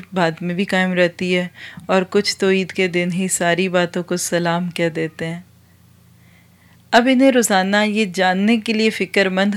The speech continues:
ہونا ہے کہ صبح ٹھیک ٹھیک کس وقت شروع ہوگی اور سورج کتنے بج کر کتنے منٹ پر غروب ہوگا، کیونکہ روزہ ان کے لیے اس بات کا اعلان بن کر آتا ہے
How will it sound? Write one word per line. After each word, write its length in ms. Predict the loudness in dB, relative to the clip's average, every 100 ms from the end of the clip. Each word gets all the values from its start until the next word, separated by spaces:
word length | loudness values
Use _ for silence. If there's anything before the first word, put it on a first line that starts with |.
| -2
ہونا 260 | -4 -2
ہے 100 | -6 -8 -18 -20 -8
کہ 120 | -2 0
صبح 440 | 0 0 2 2
ٹھیک 440 | 0 -4 -2 -2 -2
ٹھیک 420 | -4 0 -2 -4 -12 -20 -20 _
کس 300 | 0 0 2
وقت 220 | 0 0
شروع 360 | -2 0 0 -2
ہوگی 360 | -2 -4 -6 -10 -12 _ _ _ _ _ _ 0
اور 100 | 0
سورج 520 | 2 2 4 4 2
کتنے 440 | -6 -4 4 4
بج 260 | 6 2 0
کر 220 | 0 0 0
کتنے 380 | -6 -4 2 2
منٹ 380 | 4 2 0 0
پر 160 | -2 0
غروب 260 | 0 0 -2 -4
ہوگا، 400 | -4 -2 -4 -6 -14 _ -20 -20 -20 -12
کیونکہ 340 | 0 0 2 2
روزہ 520 | 2 0 2 0 0 -6 -18 -8 0
ان 260 | 2 2
کے 160 | 0 2
لیے 160 | 2
اس 220 | 0 0 0
بات 320 | 2 0 -2
کا 200 | 0 0
اعلان 720 | -2 -2 0 0 0 0 -2
بن 220 | -2 -2
کر 180 | -2 -2
آتا 420 | -2 -4 -4 -4
ہے 260 | -4 -6